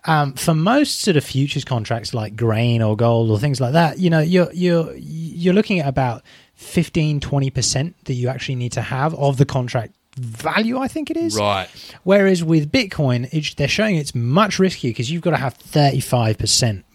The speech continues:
Speaker 1: plus.
Speaker 2: Okay.
Speaker 1: Um,
Speaker 2: And that's to make sure you, you're good for
Speaker 1: Yeah,
Speaker 2: what you're saying
Speaker 1: yeah,
Speaker 2: you're good
Speaker 1: yeah,
Speaker 2: for.
Speaker 1: yeah,
Speaker 2: Yeah.
Speaker 1: exactly. So now bear in mind, if you need thirty-five percent of the, of the contract value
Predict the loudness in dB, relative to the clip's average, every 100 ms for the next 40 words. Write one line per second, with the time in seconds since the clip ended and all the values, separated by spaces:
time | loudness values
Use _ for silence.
0 | -2 -2 -2 -10 -6 -8 -6 -6 -2 -4
1 | -6 -10 -6 -2 0 -2 -4 -8 -10 -4
2 | -2 -2 -2 -2 -4 -4 -4 -2 -4 -4
3 | -2 -2 -4 -4 -6 -4 -4 -4 -2 -2
4 | -2 -2 2 2 2 0 -2 0 2 0
5 | -2 -4 -4 -4 -6 -8 -10 -6 -2 0
6 | -2 -6 -2 0 0 0 0 2 2 0
7 | 0 -2 -4 -10 _ _ -4 0 2 2
8 | 2 0 0 0 0 0 -6 -6 -6 -6
9 | -4 -4 -6 -6 -6 -2 0 0 0 -4
10 | 0 2 2 2 0 0